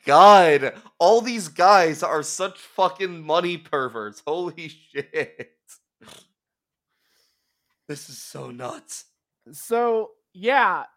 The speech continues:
Speaker 2: all that long to, that very long intro to say the N W A is basically Jim Crockett now.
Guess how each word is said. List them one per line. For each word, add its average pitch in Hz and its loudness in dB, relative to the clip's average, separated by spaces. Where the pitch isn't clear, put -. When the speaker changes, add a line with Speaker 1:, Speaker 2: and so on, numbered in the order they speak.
Speaker 2:
all 277 0
that 254 -2
long 208 -8
to, 180 -18
that 202 -10
very 220 -8
long 185 -8
intro 190 -10
to 160 -14
say 190 -8
the 190 -10
N 233 -6
W 214 -2
A 208 0
is 170 -8
basically 165 -12
Jim 156 -12
Crockett 131 -14
now. 73 -20